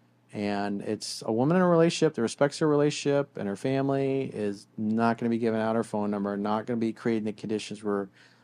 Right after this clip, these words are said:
thirsty dudes are sliding into her D Ms. And when a woman constantly does that, that shows that whatever reason, she's not satisfied in the relationship that she's in, and she's kinda like the seven-Eleven. She's open for business twenty-four hours a day.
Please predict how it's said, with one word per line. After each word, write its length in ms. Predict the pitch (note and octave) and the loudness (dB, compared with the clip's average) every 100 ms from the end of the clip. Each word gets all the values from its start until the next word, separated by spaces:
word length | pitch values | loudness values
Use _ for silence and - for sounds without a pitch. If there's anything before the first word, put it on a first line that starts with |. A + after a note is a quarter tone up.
| - | -6
thirsty 460 | - A2+ A2 A#2+ | 0 2 2 0
dudes 300 | G#2+ A2+ A2 | 2 2 2
are 60 | G#2+ | -2
sliding 500 | - A2 G#2 G#2+ G#2 | -4 2 4 2 0
into 160 | G#2 | 0
her 100 | G#2 | 0
D 260 | G2+ G2+ F#2+ | -2 -4 -6
Ms. 280 | F#2+ F#2+ G2 | -10 -12 -6
And 200 | F#2+ F#2+ - - - | -4 -6 -10 -20 -12
when 160 | - A#2+ | 0 4
a 20 | |
woman 240 | A#2+ D#3 D3 | 6 6 4
constantly 420 | D3+ C#3+ C3+ C3 | 4 4 4 2
does 340 | A#2+ C3 D3+ | 6 6 6
that, 440 | G3+ G#3 G#3 - B2 | 4 6 4 2 4
that 240 | B2+ C3+ | 6 6
shows 680 | - D#3+ C3+ C3 C3 B2 A#2+ | 4 6 8 6 4 0 0
that 540 | A#2 A2 A2 G#2+ G#2+ A2+ | 2 4 6 4 2 0
whatever 480 | A2 A#2+ D#3+ F#3+ | 2 6 6 8
reason, 340 | F#3+ A3+ F3 C3+ | 6 6 6 2
she's 220 | - C#3 | 0 2
not 160 | D3 C#3 | 2 4
satisfied 560 | C#3+ C3+ D3 - C#3+ | 6 6 6 4 4
in 80 | C#3 | 6
the 80 | A2+ | 4
relationship 600 | A2+ A#2+ B2 - C3+ B2+ _ - _ _ _ _ _ _ | 4 2 2 0 0 -2 _ -20 _ _ _ _ _ _
that 160 | - A#2 | -2 0
she's 240 | - A#2+ | 2 4
in, 320 | C#3 F3 A3+ G3 | 6 6 6 4
and 680 | B2 A2+ A#2 A#2 A2+ A#2 A2 | 2 2 4 4 2 2 0
she's 300 | - B2 A#2 | -2 -4 0
kinda 240 | C#3 C#3 | 2 6
like 400 | C3+ C3+ C3 C3 | 6 6 4 -2
the 560 | B2 B2 A#2+ A#2+ A#2+ A#2 | 2 4 6 4 2 0
seven-Eleven. 720 | - C3+ C3 C3+ C3+ D3 G#2 | 2 2 4 4 4 4 0
She's 320 | F#2+ - G#2 | -2 -4 -4
open 320 | G#2 B2 B2 B2 | 0 0 0 -2
for 160 | B2+ | -2
business 480 | A#2 B2+ C3 D3 - | -2 -2 -2 -4 -6
twenty-four 440 | - A2+ A2 - A2 | -8 -4 -4 -4 -4
hours 240 | B2+ - | -4 -4
a 40 | |
day. 380 | C3 A2 G#2+ - | -6 -8 -10 -12